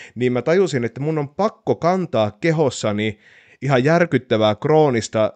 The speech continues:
stressitilaa siitä johtuen. Mä voin niinku lyhyesti kertoa, kun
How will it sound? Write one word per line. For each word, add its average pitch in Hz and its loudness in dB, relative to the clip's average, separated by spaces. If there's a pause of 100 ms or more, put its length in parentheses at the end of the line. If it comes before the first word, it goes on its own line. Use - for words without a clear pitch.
(140)
stressitilaa 135 0
siitä 117 -2
johtuen. 101 -2 (420)
Mä 131 4
voin 127 4
niinku 135 -2
lyhyesti 143 0
kertoa, 123 -2
kun 110 -4